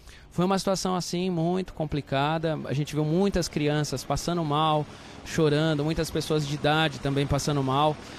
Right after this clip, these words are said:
Tinha, sim, um público na Vila Belmiro formado por famílias, formado por pessoas que frequentam aqui há muitos anos,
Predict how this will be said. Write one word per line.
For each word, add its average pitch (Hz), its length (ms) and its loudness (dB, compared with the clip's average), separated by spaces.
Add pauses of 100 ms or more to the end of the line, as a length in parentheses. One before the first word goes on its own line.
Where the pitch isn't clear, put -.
(160)
Tinha, 247 400 2
sim, 202 240 0
um 190 80 2
público 175 360 0
na 160 120 0
Vila 160 180 0
Belmiro 156 380 0
formado 151 420 -2
por 151 160 -4
famílias, 147 960 0 (400)
formado 156 400 0
por 156 160 -6
pessoas 160 340 -4
que - 100 -8
frequentam 151 480 -2
aqui 135 140 -6
há 156 60 -2
muitos 165 480 0
anos, 180 460 -2